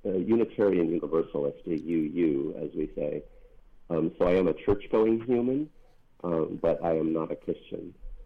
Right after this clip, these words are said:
Um, I am, however, very interested in, um, I don't know, there's a lot of different ways to frame it. Um, these days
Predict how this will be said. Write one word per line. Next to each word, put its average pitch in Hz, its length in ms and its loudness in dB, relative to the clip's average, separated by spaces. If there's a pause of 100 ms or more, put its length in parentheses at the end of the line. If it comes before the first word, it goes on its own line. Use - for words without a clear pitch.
(180)
Um, 90 180 0
I 95 120 2
am, 117 280 6
however, 87 460 0
very 92 340 6
interested 82 720 -6
in, 80 420 -2 (500)
um, 82 320 -2 (580)
I 90 140 -2
don't 87 100 -2
know, 80 80 -8
there's 87 160 -2
a - 60 2
lot 95 180 0
of 85 60 2
different 82 260 -4
ways 80 240 -2
to - 160 -8
frame 82 240 -6
it. - 180 -12
Um, 92 280 -4
these 110 180 2
days 101 160 4